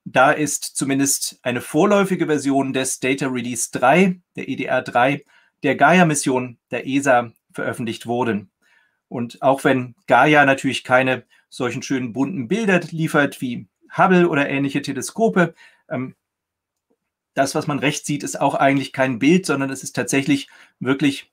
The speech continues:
aus Lichtpunkten zusammengesetzt, aus den entsprechenden Sternen, deren Positionen Gaia mit nie vorher möglicher Präzision, ähm, vermessen hat. Ähm, auch wenn es sozusagen insofern keine immer neuen optischen Reize liefert,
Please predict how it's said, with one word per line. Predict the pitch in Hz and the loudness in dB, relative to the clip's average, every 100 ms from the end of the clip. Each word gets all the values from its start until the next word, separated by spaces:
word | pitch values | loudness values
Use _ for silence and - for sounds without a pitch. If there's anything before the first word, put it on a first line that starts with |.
| _ | _
aus | 127 135 - | 0 0 -2
Lichtpunkten | 123 156 - - 160 160 156 | -2 -2 -4 0 2 2 -2
zusammengesetzt, | - 131 131 151 139 123 135 - 127 | -4 0 0 2 0 0 0 -2 -6
aus | 113 | -4
den | 135 131 | -4 -4
entsprechenden | 131 - 131 131 110 | -4 -4 -4 -4 -8
Sternen, | - 123 135 135 127 | 2 4 6 4 2
deren | 120 131 | -2 -2
Positionen | 127 117 - 127 127 117 | -6 -4 -2 -2 0 4
Gaia | 120 127 123 123 - _ - | 4 6 2 0 -10 _ -6
mit | 127 117 - - | -4 -4 -8 -8
nie | 117 127 147 - | -8 -4 -6 -8
vorher | - 143 127 123 | -2 2 2 2
möglicher | 131 135 127 117 | -2 -2 -2 -2
Präzision, | - 123 113 117 120 - 120 | -4 -6 -4 -4 -4 -8 -8
ähm, | 113 - | -8 -6
vermessen | 120 170 180 139 | -2 0 2 2
hat. | 139 - - _ _ - | 2 -2 -20 _ _ -10
Ähm, | 135 - _ _ - | -8 -8 _ _ 0
auch | 156 190 | 2 4
wenn | 170 | 4
es | 160 | 4
sozusagen | 151 147 151 | 4 4 2
insofern | 139 151 151 139 | 0 2 2 2
keine | 139 143 143 - - _ _ _ - | 2 4 4 2 -4 _ _ _ 0
immer | 151 147 | 2 4
neuen | 135 135 135 131 - - | 6 6 4 -2 -8 0
optischen | 175 180 180 156 143 - | 0 4 2 2 -2 -4
Reize | - 117 165 170 160 151 - _ _ _ _ - | -2 2 2 2 0 0 -6 _ _ _ _ -14
liefert, | 135 185 185 147 147 | -4 -2 0 -2 -4